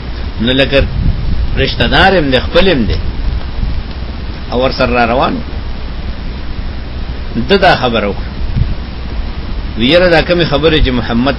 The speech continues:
کوي صلی الله علیه وسلم، که دا په حق وي او د ده دا خبره رښتیا وي، نو مونږ بیا د خرو نه بدتر یو.» هغه ورته وی: «وی دا څه دی وی؟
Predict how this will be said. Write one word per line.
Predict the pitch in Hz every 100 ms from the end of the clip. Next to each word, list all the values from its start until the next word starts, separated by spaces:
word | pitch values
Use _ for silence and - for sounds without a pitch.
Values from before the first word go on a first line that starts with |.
| -
کوي | 120
صلی | - 127 117
الله | 110 117 110
علیه | 104 104 98
وسلم، | - - - 104 - - - - - - - - - - -
که | 131
دا | 160 180
په | 170 143
حق | 117 175
وي | 120 - - - - -
او | 131
د | 127 139
ده | 185
دا | 175 143
خبره | - 135 165 160
رښتیا | 127 117 - 131 170
وي، | 147 - - - - - - - - - - - - - - 110
نو | 113
مونږ | 123 175 170 139
بیا | 120 131 139 131
د | 113 -
خرو | - 165 175
نه | 131
بدتر | 117 - -
یو.» | - - - - - - - - - - - - - - - - - - - - - - - - - - - - - -
هغه | 107
ورته | 151 147 139
وی: | 147 151
«وی | 139
دا | 131
څه | 123 185
دی | 113
وی؟ | 104 107